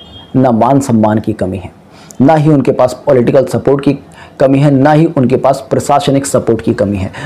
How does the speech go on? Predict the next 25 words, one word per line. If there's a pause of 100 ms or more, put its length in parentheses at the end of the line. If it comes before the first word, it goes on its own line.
(140)
तो
ऐसे
में
मंगल
का
सिंह
राशि
में
बैठना
ये
दिखाता
है (800)
कि (240)
इस (120)
स्त्री
का (160)
जिस
भी
जातक
से
विवाह
होगा, (340)
उस
जातक
का